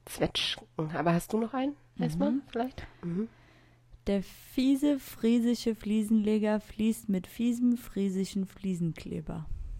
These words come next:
Speaker 1: Der fiese friesische Fliesenleger <clears throat> fließt mit fiesem Fli-, friesischen Fliesenkleber?
Speaker 2: Mhm.
Speaker 1: Der fiese friesische Fliesenleger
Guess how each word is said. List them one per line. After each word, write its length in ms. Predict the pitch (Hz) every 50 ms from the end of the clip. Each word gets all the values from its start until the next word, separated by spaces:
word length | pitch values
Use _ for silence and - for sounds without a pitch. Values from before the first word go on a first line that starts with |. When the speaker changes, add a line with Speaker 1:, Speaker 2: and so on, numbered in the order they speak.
| - - - - - - - - - - - - - - - - -
Speaker 1:
Der 280 | - 175 165 160 165 170 - - - -
fiese 540 | - 190 196 208 240 247 233 262 247 240 240
friesische 680 | - - - - 196 190 208 208 - 214 - - 185 175
Fliesenleger 920 | - - - 190 196 226 233 247 240 220 208 214 220 226 233 220 214 226 277 - - - -
<clears throat> 120 | 226 190 - - -
fließt 440 | 214 196 214 240 262 - - - -
mit 200 | 175 170 - - - - - - -
fiesem 540 | - - 208 202 214 214 240 240 240 233 226
Fli-, 460 | - - - 214 202 196 196 214 254 - -
friesischen 680 | - - - - 208 214 220 226 214 - - 202 196 190
Fliesenkleber? 880 | - - - 226 233 240 208 180 - - - 175 165 175 190 247 311 - - - - - -
Speaker 2:
Mhm. 580 | 190 185 165 - 165 160 156 190 226 277 294 285 - - - - - - - - - - - -
Speaker 1:
Der 120 | 160 147
fiese 440 | - - 190 185 196 196 208 202 190
friesische 580 | - - - 202 196 190 - 185 - - 180 170
Fliesenleger 920 | - - 196 202 208 196 196 180 175 170 160 165 165 170 170 - 165 156